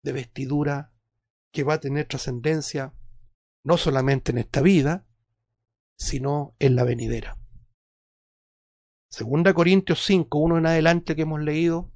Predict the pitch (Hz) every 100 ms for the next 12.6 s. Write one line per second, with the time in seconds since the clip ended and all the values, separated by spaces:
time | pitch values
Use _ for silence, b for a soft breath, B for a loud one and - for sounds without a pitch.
0 | - - - 131 139 156 135 127 131 123
1 | 123 - - 160 156 - - 135 123 -
2 | - 123 151 160 160 160 _ _ _ _
3 | 143 123 135 123 - 156 156 151 160 _
4 | _ _ _ _ _ _ _ _ _ _
5 | _ - 120 117 170 131 123 131 - -
6 | 135 123 - 127 120 117 117 123 - -
7 | _ _ _ _ _ _ _ _ _ _
8 | _ _ _ _ _ _ 127 135 160 175
9 | - - 135 160 190 170 160 139 - 156
10 | - 147 135 - 135 123 120 - - 135
11 | 135 135 123 127 135 123 123 - 127 123
12 | 120 - 120 123 113